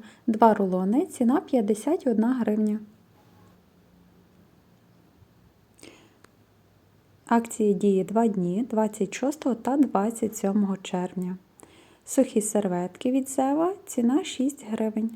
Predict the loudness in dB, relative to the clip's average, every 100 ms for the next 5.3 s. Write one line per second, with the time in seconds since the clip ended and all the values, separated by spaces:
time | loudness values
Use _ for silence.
0 | -12 _ _ _ _ _ _ _ _ _
1 | -20 -20 -6 -2 0 0 -2 -2 -2 -2
2 | -2 0 -2 -4 -4 -2 2 0 0 -2
3 | -2 -2 -4 -4 -6 -8 -4 0 0 -2
4 | -4 -6 -6 -12 -8 -8 -6 -8 -6 -4
5 | -4 -6 -14